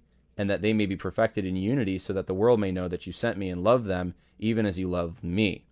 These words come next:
Father, I desire that they also whom you have given me be with me when I am, where I am, so that they may see my glory, which you have given me, for you loved me before the foundation of the world, O righteous Father. Although the world does not know me, yet I have known you." So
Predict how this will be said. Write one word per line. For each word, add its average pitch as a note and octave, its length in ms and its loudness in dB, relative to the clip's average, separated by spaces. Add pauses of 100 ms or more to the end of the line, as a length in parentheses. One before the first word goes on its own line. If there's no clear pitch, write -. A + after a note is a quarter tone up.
(460)
Father, G#2 340 4
I G2 120 4
desire G#2 360 6
that F#2+ 160 -4
they G2+ 140 2
also G#2+ 420 2
whom G2 400 -4 (220)
you D3 320 4
have G#2 260 0
given D3 320 2
me F2+ 260 -4 (200)
be C3 160 2
with C#3 200 2
me G2 120 -2
when F#2+ 140 -2
I G#2 260 2
am, F#2 400 -4
where A2+ 200 4
I C3 100 6
am, F2 260 -2
so - 120 -6
that G2 120 0
they A2+ 160 2
may A#2+ 140 2
see F#2+ 560 -4
my F2+ 200 -4
glory, G2+ 560 2 (220)
which G2+ 180 -4
you G2+ 80 0
have F#2+ 120 -2
given C#3+ 280 2
me, F2 160 -4
for G2+ 240 -2
you B2 220 2
loved G2+ 240 2
me F#2 160 -2
before F#2+ 280 -4
the F2+ 80 -4
foundation F2+ 500 -4
of E2 60 -8
the F2 80 -4
world, F#2+ 360 0
O F2 60 -4
righteous F#2 360 -2
Father. D#2+ 440 -6 (420)
Although A2 160 2
the G#2+ 100 4
world G#2+ 180 4
does F#2+ 120 -2
not F#2 200 -2
know B2+ 180 2
me, A#2+ 200 2
yet F#2+ 140 2
I F#2 80 0
have F#2 80 0
known F2+ 180 -4
you." F#2+ 120 -6 (200)
So B2 300 4